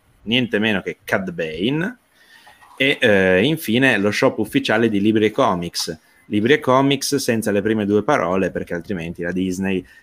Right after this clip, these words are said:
ci fa arrivare, eh, una causa miliardaria che, eh, non finiamo mai più di pagare. <laughs> Eh, detto questo, io vi do appuntamento a, eh, lunedì diciannove luglio,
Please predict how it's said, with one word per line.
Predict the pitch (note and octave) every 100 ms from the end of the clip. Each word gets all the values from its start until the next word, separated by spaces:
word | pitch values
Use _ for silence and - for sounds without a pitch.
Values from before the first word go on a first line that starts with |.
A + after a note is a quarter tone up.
| -
ci | -
fa | - G2
arrivare, | F#2 F#2+ G2+ F#2 F2+ E2+
eh, | F#2 F2 D#2+ D#2
una | D#2 F#2+ F#2+
causa | - F#2+ F#2 F2
miliardaria | F2 F2 G#2+ F#2+ E2+ F2 F2 F2 D#2+
che, | - D#2+
eh, | E2 D#2+ D2+ D#2
non | E2 F2+
finiamo | F2+ F2+ F2
mai | F2 E2+
più | F2+
di | F2
pagare. | E2 D#2+ D#2+ D#2 E2+
<laughs> | - - - - - - - - - -
Eh, | F#2 E2+ E2+ D#2+ D#2+ D#2+ E2 F2 F2+
detto | - G#2 A#2+ C3 C#3
questo, | C3+ C3 C3+ - D3 D3 C#3+ - -
io | A2+ G#2
vi | G2+
do | G#2+ F#2 -
appuntamento | A#2 - B2 A2+ G2+ G2+ G2 F2 F2 E2+ D#2+ D2+ _ _ _ -
a, | G#2+ G#2 - F2+
eh, | E2+ E2 D#2+ D#2 D#2 - _ _ -
lunedì | F2+ G2+ E3 C3 A2+ G2+ - _ _ _
diciannove | F2+ C3+ D#3+ A#2 G2+ F#2+
luglio, | F#2+ B2+ G2+ E2+ E2 D#2